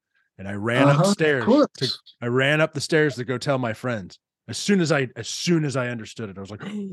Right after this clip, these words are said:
Speaker 1: <gasps> "They have to know." And I ran up the stairs, like, "Oh, I got, I know what the meaning of life is." And they're like, looked at me 'cause they're tripping too. And they're like,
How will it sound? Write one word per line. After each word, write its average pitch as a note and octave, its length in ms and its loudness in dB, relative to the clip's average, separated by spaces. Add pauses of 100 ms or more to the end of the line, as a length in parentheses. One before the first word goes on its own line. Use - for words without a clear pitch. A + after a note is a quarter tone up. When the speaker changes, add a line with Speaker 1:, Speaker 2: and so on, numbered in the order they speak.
Speaker 1:
<gasps> - 400 -20
"They B2 100 2
have C3 200 0
to A2+ 100 -8
know." B2 340 0
And A#2 100 -2
I C3+ 40 2
ran C#3+ 220 2
up C#3 60 0
the C3 80 -10
stairs, D#3+ 220 0
like, D3+ 140 -2
"Oh, D#3+ 180 -2
I G#3 100 0
got, B3+ 200 0
I A#3+ 80 0
know C#4 80 2
what B3+ 100 -2
the B3 60 -10
meaning C4 240 -4
of A3 100 -6
life B3+ 240 0
is." D3+ 220 4
And C3+ 80 -8
they're B2 100 -6
like, A2 160 -10
looked A#2 280 -8
at C3 100 -8
me C3 100 -6
'cause A2 140 -14
they're A2 120 -10
tripping A2+ 280 -10
too. B2 220 -8
And A2+ 120 -10
they're A#2+ 120 -10
like, A#2 100 -14